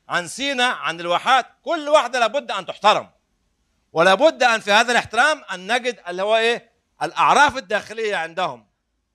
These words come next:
وتحترم أيضًا، والشخصيات الداخلية عندهم وتحترم، وتحترم أيضًا.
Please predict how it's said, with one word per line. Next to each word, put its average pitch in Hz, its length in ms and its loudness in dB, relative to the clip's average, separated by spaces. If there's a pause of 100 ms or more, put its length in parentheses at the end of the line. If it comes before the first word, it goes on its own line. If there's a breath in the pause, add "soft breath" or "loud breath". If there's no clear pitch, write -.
(800)
وتحترم 226 520 -2
أيضًا، 139 360 -4 (800)
والشخصيات 190 680 0
الداخلية 208 360 -2
عندهم 220 420 0
وتحترم، 185 460 -8
وتحترم 147 480 -12
أيضًا. 90 220 -14